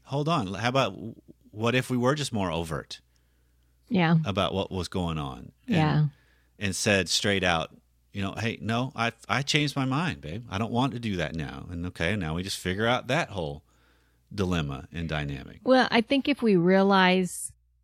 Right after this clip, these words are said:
Speaker 2: at some point that we are playing a game and that that's not something that works well,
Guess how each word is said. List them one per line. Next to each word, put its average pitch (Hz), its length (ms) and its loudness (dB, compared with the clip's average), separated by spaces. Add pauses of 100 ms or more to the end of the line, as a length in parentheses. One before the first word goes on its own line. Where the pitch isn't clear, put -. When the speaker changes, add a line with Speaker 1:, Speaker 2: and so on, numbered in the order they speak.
(120)
Speaker 2:
at 196 160 4
some 185 240 4
point 180 260 0
that - 140 -2
we 170 200 6
are 156 400 4 (680)
playing 185 420 6
a 156 60 6
game 185 680 4 (420)
and 180 240 8
that 165 180 4 (320)
that's 180 360 4
not 175 240 4
something 175 500 4
that 151 180 0
works 165 600 0
well, 240 400 2